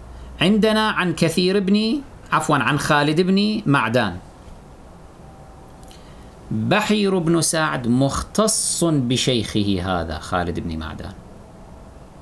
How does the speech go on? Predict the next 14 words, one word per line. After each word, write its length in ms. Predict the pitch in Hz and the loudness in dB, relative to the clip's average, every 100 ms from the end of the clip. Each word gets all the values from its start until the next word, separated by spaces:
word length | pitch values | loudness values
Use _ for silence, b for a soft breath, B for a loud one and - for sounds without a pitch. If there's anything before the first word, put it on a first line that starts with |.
| - - - | -20 -20 -10
كان 220 | - 104 | -2 0
عنده 420 | 101 104 123 117 | 2 2 0 0
اختصاص 720 | 120 - 101 - 120 117 - | -2 -4 -4 0 0 0 0
به، 360 | 95 85 80 - - - - - - - - - - - - - - - - - - - - - - - - - | -4 -6 -8 -10 -12 -16 -20 -20 -20 -20 -20 -20 -20 -18 -18 -20 -20 -20 -20 -20 -20 -20 -20 -20 -20 -20 -18 -2
فتكون 1120 | 117 110 127 120 - 175 202 170 123 104 90 - | -2 0 -2 -2 0 2 4 4 4 2 0 -2
عنعنته 1300 | 95 110 117 107 95 113 131 175 - 127 110 110 107 | 0 2 2 2 0 0 0 0 0 0 2 2 2
عنه 760 | - 156 220 220 208 240 254 | 2 0 2 2 4 4 2
في 380 | 254 - 165 143 | 0 0 2 4
مقام 800 | 139 139 143 196 226 285 277 269 254 | 4 2 0 0 0 2 2 2 2
قوله 540 | 247 240 226 214 208 | 2 4 2 4 2
حدثنا، 840 | 185 170 135 170 170 151 147 151 | 2 0 2 2 2 2 2 0
وإلا 500 | 151 127 160 175 175 | 2 2 2 2 2
بطل 320 | 151 135 147 127 | 2 2 2 0
الاختصاص، 1160 | 101 - 95 - 92 90 87 85 92 - - | 0 -2 -4 -2 0 0 -2 -4 -6 -8 -10